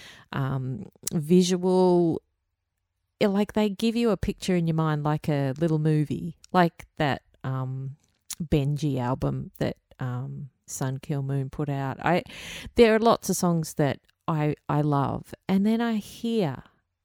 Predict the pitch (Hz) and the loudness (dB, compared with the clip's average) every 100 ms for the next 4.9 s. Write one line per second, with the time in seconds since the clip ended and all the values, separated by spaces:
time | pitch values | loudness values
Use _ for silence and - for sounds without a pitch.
0 | - 147 - - 170 - 226 208 185 190 | -8 -8 -8 -8 -6 -4 -4 0 2 2
1 | 196 185 156 135 131 151 151 170 175 180 | 2 2 0 0 -2 -2 -2 -4 -4 -4
2 | - - - 190 170 170 175 143 113 - | -4 -8 2 4 4 4 2 0 -6 -14
3 | _ - - - - _ _ - - - | _ -20 -20 -20 -20 _ _ 2 2 0
4 | 165 - 175 - - 175 180 165 - | -6 0 0 0 0 0 2 0 -4